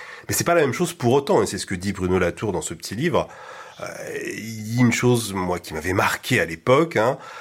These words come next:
c'est pas parce qu'on a un goût pour les sciences, les énoncés scientifiques établis, qu'on aimera la pratique de la recherche.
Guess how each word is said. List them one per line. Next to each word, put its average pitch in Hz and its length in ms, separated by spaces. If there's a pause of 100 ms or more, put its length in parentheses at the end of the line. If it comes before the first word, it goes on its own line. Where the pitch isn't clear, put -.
(160)
c'est - 120
pas 226 120
parce 196 200
qu'on 123 160
a 110 40
un 110 80
goût 120 200
pour 101 280
les 95 180
sciences, 196 680
les 98 340
énoncés 101 580
scientifiques - 600
établis, 123 480
qu'on 131 320
aimera 143 460
la 147 100
pratique 120 320
de 143 100
la 156 100
recherche. - 600